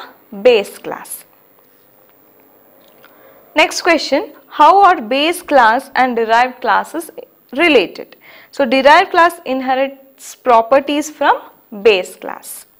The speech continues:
Next question is define the term data hiding. The data of a class can be accessed only by the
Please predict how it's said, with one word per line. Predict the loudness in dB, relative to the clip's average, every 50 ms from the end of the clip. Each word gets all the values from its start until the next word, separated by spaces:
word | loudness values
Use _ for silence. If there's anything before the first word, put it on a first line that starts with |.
| _ _ _ _ _ _ _ _ _ _ _ _ _ _ _ _ _ _ _ _ _ _ _ _ _ _ _ _ -4
Next | 0 0 0 -2 -4 -6
question | -4 -2 -2 -2 -4 -4 -2
is | -2 -2 -2 -4 -4
define | -4 -4 -2 0 2 2 2 2 0 -2
the | -4 -4
term | -2 0 2 2 2 0 -4 -10 -14 -8 -4
data | -2 -2 0 4 4 4 4
hiding. | 2 0 0 2 2 2 2 -2 -8 -14 -16 _ _ -8
The | -8 -4
data | -2 -2 -2 0 0 0
of | 0 0 0 -2 -4
a | -10
class | -8 -6 -2 0 0 0 -2 -4 -8 -20 -20 -20 _ _ _
can | -4 -4 -2 -2 -2
be | -4 -4
accessed | -2 -2 0 -2 -2 -4 -8 -8 -8 -8 -8 -10 -10 -6
only | -4 -4 -4 -4 -4 -4 -2 -2 -2 -2
by | 0 0 0 0 0 0
the | 0 2 2 0 0